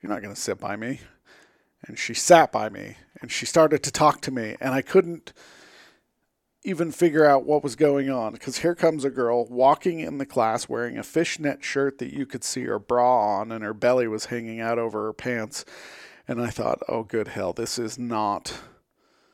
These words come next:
what college is gonna be like." I immediately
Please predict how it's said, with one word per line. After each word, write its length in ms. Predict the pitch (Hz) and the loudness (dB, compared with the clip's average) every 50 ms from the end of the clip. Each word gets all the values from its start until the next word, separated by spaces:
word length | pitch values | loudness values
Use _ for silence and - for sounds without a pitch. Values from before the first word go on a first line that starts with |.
| _ _ _ _ - | _ _ _ _ -10
what 160 | - 110 - | -10 -10 -8
college 340 | - - 101 95 - - 95 | -6 -4 -2 -2 -2 -4 -8
is 140 | 104 101 - | -10 -12 -8
gonna 180 | - 101 101 | -8 -8 -8
be 160 | 92 90 98 | -6 -6 -6
like." 360 | 92 104 110 - - - - - - - - _ _ _ _ _ _ _ _ _ _ _ _ _ _ _ _ _ - | -4 -4 -6 -8 -10 -12 -16 -20 -20 -20 -20 _ _ _ _ _ _ _ _ _ _ _ _ _ _ _ _ _ -6
I 60 | 139 | -4
immediately 800 | 147 175 185 190 185 185 175 165 160 160 160 156 156 151 135 120 | 0 4 4 4 8 8 6 6 6 4 4 4 4 2 0 -2